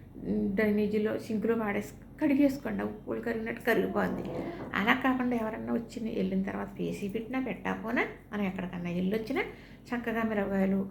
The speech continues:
కొంచెం చిక్కెంటుకులు, కళ్ళుప్పు గుప్పుడు తీసేసి నిప్పుల మీద వాడేయండి. చక్కగా పరిష్కారం అయిపోద్ది. బేబీకి ఏదన్నా తేడాగా ఉంది, పులపురంగా ఉంది, ఏదో జ్వరంగా ఉందంటే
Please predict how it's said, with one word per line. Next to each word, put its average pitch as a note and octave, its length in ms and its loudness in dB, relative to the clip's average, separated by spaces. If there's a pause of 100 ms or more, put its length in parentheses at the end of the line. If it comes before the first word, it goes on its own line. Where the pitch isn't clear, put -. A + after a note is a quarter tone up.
(220)
కొంచెం B3 240 0
చిక్కెంటుకులు, G3 640 0 (880)
కళ్ళుప్పు B3+ 360 4
గుప్పుడు G3+ 400 2 (240)
తీసేసి A#3 460 6
నిప్పుల D#4+ 260 6
మీద E4+ 180 6
వాడేయండి. F3 500 -4 (580)
చక్కగా D#4 420 4
పరిష్కారం B3+ 520 2
అయిపోద్ది. F3+ 480 0 (340)
బేబీకి F#3 420 -2
ఏదన్నా C4 300 0
తేడాగా B3+ 480 -2
ఉంది, C4 240 2 (360)
పులపురంగా A#3+ 540 2
ఉంది, A#3 280 2 (500)
ఏదో A3+ 160 2
జ్వరంగా A3 460 0
ఉందంటే B3 420 -2